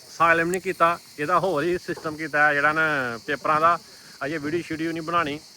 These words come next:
ਪੇਪਰ ਸ਼ੇਪਰ ਮਿਲਣਗੇ ਇਨਸ਼ਾਅੱਲਾ, ਇਹਦੇ 'ਤੇ ਵੀ ਇੱਕ ਵੀਡੀਓ ਬਣਾਵਾਂਗੇ, ਕਿਉਂਕਿ ਕੰਪਨੀ ਸ਼ੰਪਨੀ ਆਪਣੀ ਖੁਲਾ ਕੇ ਨਾ ਤੇ ਇੰਜ ਦਾ ਕੋਈ ਸਿਸਟਮ ਕਰ ਰਹੇ ਹਾਂ ਪੇਪਰਾਂ ਦਾ ਨਾ। ਤੇ ਦੇਖਦੇ ਹਾਂ, ਅੱਲਾਹ ਪਾਕ ਬਿਹਤਰ ਕਰੇਗਾ ਇਨਸ਼ਾਅੱਲਾ ਤਾਲਾ। ਤੇ ਦੋਸਤੋ,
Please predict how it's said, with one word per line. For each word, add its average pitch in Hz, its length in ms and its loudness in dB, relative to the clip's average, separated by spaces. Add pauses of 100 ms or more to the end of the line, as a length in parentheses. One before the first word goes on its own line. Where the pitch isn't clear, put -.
(300)
ਪੇਪਰ 151 240 -4
ਸ਼ੇਪਰ 156 280 -2
ਮਿਲਣਗੇ 160 500 0
ਇਨਸ਼ਾਅੱਲਾ, 139 440 0
ਇਹਦੇ 139 120 0
'ਤੇ 151 140 -6
ਵੀ 143 100 -8
ਇੱਕ 139 120 -10
ਵੀਡੀਓ 131 260 -8
ਬਣਾਵਾਂਗੇ, 120 480 -6 (320)
ਕਿਉਂਕਿ 143 180 -8
ਕੰਪਨੀ 156 400 -4
ਸ਼ੰਪਨੀ 147 300 -4
ਆਪਣੀ 143 280 0
ਖੁਲਾ 147 320 6
ਕੇ 135 100 0
ਨਾ 170 160 0 (520)
ਤੇ 147 300 -2
ਇੰਜ 151 100 -2
ਦਾ 147 140 -2
ਕੋਈ 147 140 -4
ਸਿਸਟਮ 143 360 -6
ਕਰ 135 200 2
ਰਹੇ 131 80 0
ਹਾਂ 135 60 -4
ਪੇਪਰਾਂ 120 380 -6
ਦਾ 117 120 -4
ਨਾ। 131 160 -8 (800)
ਤੇ 117 460 -6 (180)
ਦੇਖਦੇ 143 320 -4
ਹਾਂ, 139 80 -2
ਅੱਲਾਹ 131 160 -2
ਪਾਕ 127 200 -4
ਬਿਹਤਰ 120 300 -8
ਕਰੇਗਾ 135 260 -4
ਇਨਸ਼ਾਅੱਲਾ 127 400 -6
ਤਾਲਾ। 113 280 -6 (1000)
ਤੇ 107 180 -18 (460)
ਦੋਸਤੋ, 165 520 0